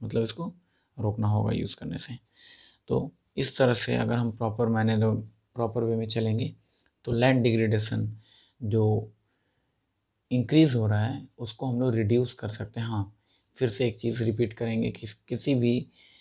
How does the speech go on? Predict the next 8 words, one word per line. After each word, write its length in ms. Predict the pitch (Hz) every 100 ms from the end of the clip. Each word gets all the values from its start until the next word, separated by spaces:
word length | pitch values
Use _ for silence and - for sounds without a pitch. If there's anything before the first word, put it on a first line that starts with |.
| _
डिग्रेडेशनल 640 | 104 113 113 110 110 120
प्रोसेस 680 | 110 113 107 113 113 107 - -
या 260 | 107 110 107 110 110 - _ _ _
अनबैलेंसिंग 720 | 127 127 110 110 110 107 117
प्रोसेस 440 | 110 117 107 113 107
को 220 | - 110 113 - _ -
हम 100 | 110
लोग 300 | 110 117